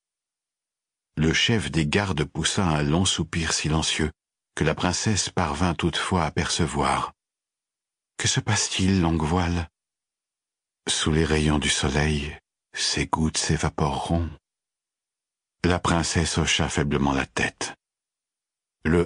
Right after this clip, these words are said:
halo des flammes dansait dans ses pupilles. « Alors elle me ressemble vraiment. Dès que sera refermé le parapluie, je disparaîtrai moi aussi comme une goutte de rosée sous le soleil. » «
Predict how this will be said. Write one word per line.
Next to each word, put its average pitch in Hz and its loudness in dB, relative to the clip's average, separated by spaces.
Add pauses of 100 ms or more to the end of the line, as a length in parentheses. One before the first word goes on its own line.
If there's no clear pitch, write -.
halo 85 2
des 82 0
flammes 98 2
dansait 85 0
dans 78 0
ses 82 -2
pupilles. « 65 -6 (1300)
Alors 110 2
elle 101 4
me 95 4
ressemble 90 2
vraiment. 90 2 (1000)
Dès 117 2
que - 0
sera 107 2
refermé 101 2
le 101 2
parapluie, 104 0 (400)
je - 2
disparaîtrai 110 0
moi 92 4
aussi 107 0
comme 98 4
une 104 6
goutte - 0
de 113 4
rosée 101 2
sous - 0
le 95 4
soleil. » « 90 0